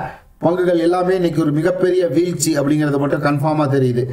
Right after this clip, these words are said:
இதுல முக்கியமா பாத்தீங்கன்னா, எஃப் ஐ ஐஸோட இன்னைக்கு செல்லிங்கும் ஒரு முக்கியமான காரணம். இல்ல, நம்ம top இண்டெக்ஸை பார்த்துருவோம். இந்த Nifty Bank இன்னைக்கு ஒரு ஒண்ணு புள்ளி ஆறு ஏழு சதவீதம் வரைக்கும் டவுனு. Nifty Auto ஒண்ணு புள்ளி ரெண்டு ஒரு சதவீதம்.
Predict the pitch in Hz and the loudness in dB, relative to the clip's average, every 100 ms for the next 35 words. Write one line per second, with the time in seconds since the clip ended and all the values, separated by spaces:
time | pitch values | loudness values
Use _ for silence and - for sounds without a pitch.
0 | - - - - 170 185 247 247 240 208 | -10 -18 -4 0 0 0 0 0 0 0
1 | 202 220 214 180 226 247 226 208 196 185 | 0 0 0 -2 -2 -2 0 0 2 0
2 | 180 180 170 - 190 220 226 220 202 170 | 0 2 0 2 0 2 0 2 0 0
3 | 160 202 196 190 180 170 175 175 175 - | 0 0 2 0 0 0 0 -2 -4 -12
4 | - - - 165 - 180 240 226 214 226 | -16 -2 0 0 0 -2 -2 0 0 0
5 | 247 220 180 170 156 151 170 170 190 - | 0 0 0 0 0 0 0 0 0 -2
6 | 214 165 196 240 233 202 196 180 190 208 | 0 0 0 0 -2 0 2 2 2 2
7 | 190 202 226 180 208 214 262 - - - | 2 0 -2 0 0 0 -2 -6 -16 -20
8 | - - 143 202 226 220 208 180 190 208 | -20 -4 0 0 0 0 0 2 0 2
9 | 202 180 175 190 180 170 180 185 175 175 | 2 0 0 0 2 2 2 0 0 0
10 | 208 180 190 190 196 180 190 185 185 175 | 0 0 -2 0 0 0 -2 0 0 0
11 | 175 190 185 175 170 160 170 175 190 | 0 0 0 0 0 0 2 0 -2